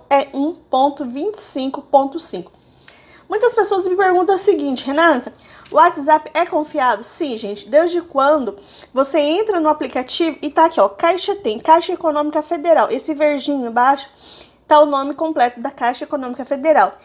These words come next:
Se tiver o aplicativo que você está lá e tiver desse, dessa forma, sim, é confiável, gente. E tem que tá dentro do aplicativo do Caixa Tem. É porque quando acontece isso, eles têm dúvida, né? E eles jogam para o, para o WhatsApp.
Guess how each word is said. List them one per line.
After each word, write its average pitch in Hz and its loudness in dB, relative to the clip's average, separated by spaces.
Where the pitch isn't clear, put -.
Se - -4
tiver 285 -2
o 262 0
aplicativo 285 -2
que 285 -14
você 285 -4
está 277 -2
lá 226 0
e 214 -18
tiver 233 -6
desse, 214 -10
dessa 220 -8
forma, 240 -2
sim, 294 -4
é 254 -2
confiável, 262 0
gente. - -16
E 294 -8
tem 330 -2
que 311 -14
tá 349 4
dentro 339 -2
do 415 6
aplicativo 359 0
do 302 -8
Caixa 349 -4
Tem. 302 -6
É 208 -6
porque 254 -4
quando 330 -2
acontece 240 -4
isso, 294 -6
eles 277 -8
têm 294 -4
dúvida, 269 -2
né? 247 -6
E 269 -2
eles 285 -4
jogam 247 0
para 262 -4
o, - -10
para 247 -4
o 247 -6
WhatsApp. 247 -6